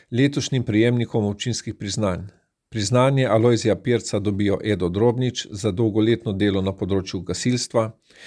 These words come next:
Filip Jožef Lukan za prispevek pri razvoju nekdanje krajevne skupnosti in današnje občine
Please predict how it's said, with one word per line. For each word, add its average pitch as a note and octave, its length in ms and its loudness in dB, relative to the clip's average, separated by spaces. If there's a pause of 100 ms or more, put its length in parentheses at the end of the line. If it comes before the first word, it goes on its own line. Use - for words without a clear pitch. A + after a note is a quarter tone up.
(300)
Filip C#3 360 2
Jožef A2 380 4
Lukan G2+ 460 -2
za A2 240 2
prispevek G#2+ 680 0
pri A2 140 0
razvoju G#2+ 440 4
nekdanje G#2 480 2
krajevne G#2+ 360 0
skupnosti - 640 -6
in A2 200 -2
današnje G2 500 0
občine C#3 680 0